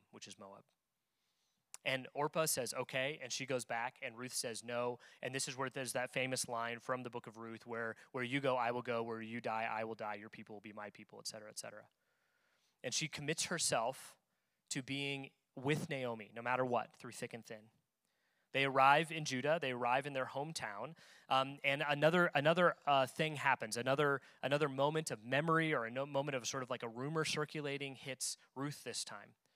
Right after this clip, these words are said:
So the first rumor that brought them there was that God provides for his people in general, and that sets Naomi off. The second one is this. Ruth hears, "Well, it is part of the Hebrew law that I, as an immigrant, am allowed to glean from the outer edges of the field."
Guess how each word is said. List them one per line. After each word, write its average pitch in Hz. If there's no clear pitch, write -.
So -
the 117
first -
rumor 147
that 147
brought 135
them 139
there 131
was 117
that 117
God 120
provides 120
for 131
his 110
people 110
in 120
general, 127
and 117
that 123
sets -
Naomi 117
off. 117
The 117
second 156
one 123
is 117
this. 120
Ruth 175
hears, 131
"Well, 139
it 143
is 131
part 180
of 185
the 175
Hebrew 160
law 123
that 135
I, 151
as 151
an 131
immigrant, 143
am 127
allowed 120
to 127
glean 127
from 131
the 117
outer 117
edges 110
of 107
the 101
field." -